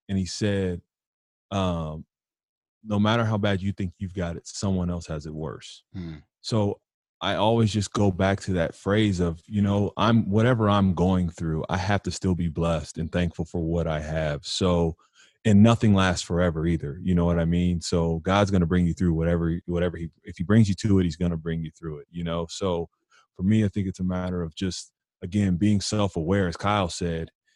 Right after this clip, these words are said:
Speaker 1: and understanding that it's not about me, you know, now having kids and having a wife, it's, it's about them, you know, and for everyone else, it's like, I can walk by somebody out here in the hallway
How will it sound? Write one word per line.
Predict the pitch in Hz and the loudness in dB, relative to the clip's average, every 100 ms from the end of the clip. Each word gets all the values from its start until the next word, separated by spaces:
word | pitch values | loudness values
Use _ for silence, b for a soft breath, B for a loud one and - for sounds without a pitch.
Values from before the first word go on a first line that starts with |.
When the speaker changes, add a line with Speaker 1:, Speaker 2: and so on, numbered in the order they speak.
| _ - | _ -4
Speaker 1:
and | 98 95 | -4 -2
understanding | 104 104 - 98 104 107 92 | -2 -2 -4 -4 0 0 0
that | 87 85 - _ - | 0 -2 -6 _ -14
it's | 104 107 | -8 -2
not | 104 104 _ _ - | 0 -2 _ _ -6
about | 82 98 101 | 0 2 2
me, | 92 85 78 78 _ | 0 -4 -4 -8 _
you | 92 87 | -6 -2
know, | 85 90 | 0 0
now | 90 95 | 0 0
having | 92 90 90 | -2 -2 -4
kids | 82 92 90 | -4 -2 -2
and | 85 | -2
having | 87 87 | -4 -4
a | 82 | -2
wife, | 87 92 85 | 0 -2 -2
it's, | 87 - - | -10 -14 -14
it's | 87 | -10
about | 85 - 90 - 80 | -10 -6 -4 -4 -6
them, | 82 92 87 85 80 87 | -4 -2 -2 -4 -6 -6
you | 87 | -4
know, | 87 90 - | -2 -2 -4
and | 87 85 87 | -4 -6 -6
for | 90 92 | -6 -4
everyone | 92 87 87 | -2 -2 -2
else, | 98 95 - | -4 -4 -8
it's | - | -8
like, | 87 82 _ b b b - | -6 -6 _ b b b -6
I | 101 | -6
can | 104 | -2
walk | 90 90 85 | 0 0 0
by | 87 | -2
somebody | 90 95 90 87 90 | -2 -2 -2 -2 0
out | 78 82 | -2 -2
here | 90 | -4
in | 85 | -4
the | |
hallway | 82 104 101 90 85 85 | -2 0 2 0 -2 -6